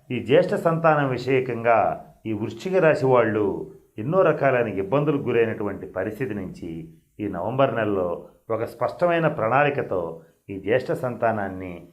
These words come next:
వాళ్ళ యొక్క భవిష్యత్తుని మంచి గాడిలో పెట్టగలిగినటువంటి పరిస్థితి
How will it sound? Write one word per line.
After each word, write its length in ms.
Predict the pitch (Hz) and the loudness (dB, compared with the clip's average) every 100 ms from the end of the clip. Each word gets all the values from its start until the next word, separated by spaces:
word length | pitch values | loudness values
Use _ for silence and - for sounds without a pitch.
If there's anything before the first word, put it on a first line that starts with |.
| _ - | _ -2
వాళ్ళ 180 | 107 104 | 0 0
యొక్క 240 | 98 - | -2 -6
భవిష్యత్తుని 800 | - 120 147 147 160 - 117 98 92 - - _ - | -6 0 0 2 0 0 -4 -4 -8 -14 -20 _ -4
మంచి 380 | 127 160 160 - | -2 -2 -4 2
గాడిలో 300 | 123 160 175 | 4 6 4
పెట్టగలిగినటువంటి 960 | - 135 131 123 113 117 110 107 104 - | 4 2 2 0 0 -4 -2 -4 -4 -10
పరిస్థితి 920 | - 107 131 - 180 131 107 90 - | -2 2 2 2 -2 -2 -4 -6 -12